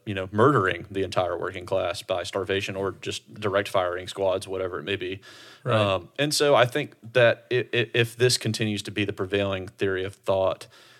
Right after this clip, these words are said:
Speaker 1: in America, that we'll see that this is actually the worst thing for ra-,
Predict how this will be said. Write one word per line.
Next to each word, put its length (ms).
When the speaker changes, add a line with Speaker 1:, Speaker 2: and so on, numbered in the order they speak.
Speaker 1:
in 120
America, 440
that 120
we'll 140
see 240
that 240
this 260
is 120
actually 300
the 100
worst 380
thing 260
for 120
ra-, 220